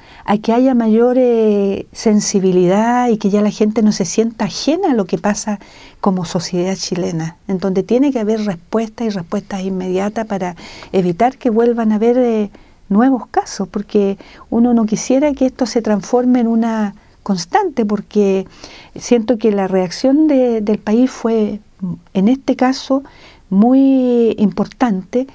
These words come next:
porque fue noticia en todos los medios de comunicación, se ha instalado un tema que antes era prácticamente tabú, donde hay un movimiento que también ha luchado, así como luchamos nosotros durante la dictadura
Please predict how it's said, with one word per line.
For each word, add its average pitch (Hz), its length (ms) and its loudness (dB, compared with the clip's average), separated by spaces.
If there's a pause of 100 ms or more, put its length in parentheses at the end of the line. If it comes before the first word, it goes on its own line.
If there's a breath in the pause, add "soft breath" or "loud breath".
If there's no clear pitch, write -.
(280 loud breath)
porque 196 720 0 (140)
fue 208 760 2 (240)
noticia 190 400 -2
en 175 100 -2
todos 240 300 2
los 254 140 0
medios 233 300 0
de 226 100 -2
comunicación, 214 840 -2 (340 loud breath)
se - 180 -2
ha 196 60 2
instalado 214 600 2
un 226 200 0
tema 240 300 2
que 190 140 -2
antes 175 320 -2
era 175 400 -2
prácticamente 175 800 -4
tabú, 196 440 2 (480 loud breath)
donde 196 360 2
hay 214 200 2
un 214 100 4
movimiento 208 600 2
que 214 100 0
también 190 380 2
ha 320 80 2
luchado, 294 380 0
así 262 160 -2
como 208 200 2
luchamos 196 540 0
nosotros 233 420 0
durante 233 320 0
la 226 120 0
dictadura 226 640 0